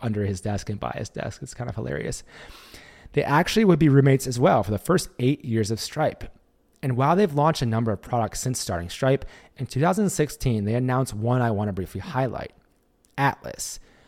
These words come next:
With their goal of increasing the G D P of the internet, Stripe Atlas certainly was a step towards doing just that. Priced at only five hundred dollars and allowing entrepreneurs to gain access to, as they mentioned in the announcement, an incorporated U S business entity,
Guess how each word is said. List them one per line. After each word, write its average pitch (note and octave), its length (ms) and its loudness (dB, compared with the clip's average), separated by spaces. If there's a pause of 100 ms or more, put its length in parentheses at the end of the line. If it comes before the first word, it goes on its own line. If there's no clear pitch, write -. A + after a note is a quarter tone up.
(200)
With B2 120 -4
their C3+ 100 4
goal C#3+ 240 4
of A3 60 2
increasing E3 420 -2
the D3 80 0
G C3 220 0
D D3+ 100 0
P - 220 -2
of A#2 80 -2
the A#2 200 -8
internet, A#2+ 420 0
Stripe F3+ 380 -2
Atlas B2+ 380 -4
certainly E3 300 -2
was C#3 120 -4
a A#2+ 60 -4
step - 320 -6
towards E3 400 2
doing G2+ 300 -4
just G2 240 -6
that. C#3+ 340 -2 (400)
Priced D#3 260 2
at G3 100 2
only D3 200 4
five A2+ 260 0
hundred D#3 220 2
dollars G2+ 400 0
and A#2+ 80 -6
allowing A2+ 480 -2
entrepreneurs A#2+ 640 0
to B2 100 -6
gain A2+ 200 -2
access A#2+ 420 -4
to, G2+ 400 -4
as G2+ 180 -10
they G2+ 80 -4
mentioned G#2 340 -2
in F#2+ 60 -4
the F#2 60 -4
announcement, A2+ 500 -2 (480)
an B2 140 0
incorporated F3 640 2
U C3 160 4
S A#2 140 2
business G#2 360 -6
entity, D3 580 0